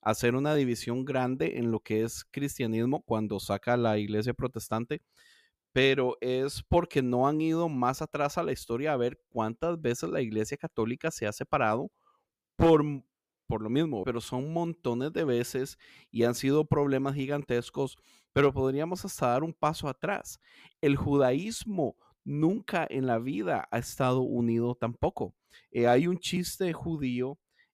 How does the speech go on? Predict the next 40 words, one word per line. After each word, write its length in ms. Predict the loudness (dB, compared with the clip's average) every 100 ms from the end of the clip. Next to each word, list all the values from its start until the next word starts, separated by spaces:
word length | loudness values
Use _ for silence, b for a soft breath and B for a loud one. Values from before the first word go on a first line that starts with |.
| -4
eh, 280 | 0 0 -2
que 180 | -2 0
dice 360 | 0 -2 -4 0
que 160 | 2
un 160 | 2 0
judío 480 | 0 -2 0 0 0
tiene 280 | -2 -6
que 160 | -2 -2
vivir 320 | -2 0 -2
en 80 | -2
una 200 | -2 -2
ciudad 320 | 0 2 2
donde 360 | 0 -2 0 0
hay, 340 | 0 0 -2 -6 _ _ _ _
eh, 240 | -2 0 2
dos 300 | 2 2 2
sinagogas, 720 | 0 0 2 0 0 -10 -16 b b _
una 280 | 0 2 2
a 180 | 2 2
la 100 | 0
que 140 | 0
va 120 | -2 -2
a 40 |
ir 260 | -2 -6 -10 b b b _
y 140 | 2
a 80 | 4
la 140 | 4
otra 400 | 4 2 -2 -6 -4
que 140 | -4
va 180 | 0 0
a 220 | 0 0
odiar 560 | 0 0 -2 -2 -2 -4 -4
y 120 | -4
a 60 |
criticar 800 | -4 -8 -10 -10 -10 -2 0 -2 -6 b b _
y 500 | -6 -2 0 0 2
va 360 | 4 4 2 2
a 180 | 2 2
echarle 400 | 2 0 2 2
basura 560 | 0 0 -4 -4 -6